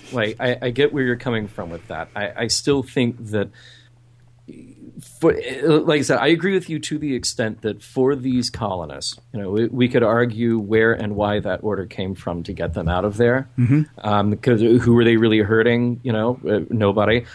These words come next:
Speaker 2: Right.
Speaker 1: I think, though, that when you extrapolate and,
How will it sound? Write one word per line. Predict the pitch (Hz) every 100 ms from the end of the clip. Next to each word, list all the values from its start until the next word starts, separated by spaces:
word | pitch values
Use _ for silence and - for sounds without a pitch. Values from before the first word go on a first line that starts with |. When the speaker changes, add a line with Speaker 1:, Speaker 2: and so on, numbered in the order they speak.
| -
Speaker 2:
Right. | 127 123 - 123
Speaker 1:
I | 135
think, | 135 160 147
though, | 151
that | 135 135
when | 131
you | 120
extrapolate | 113 - 135 123 127 113 101 95
and, | 120 104 101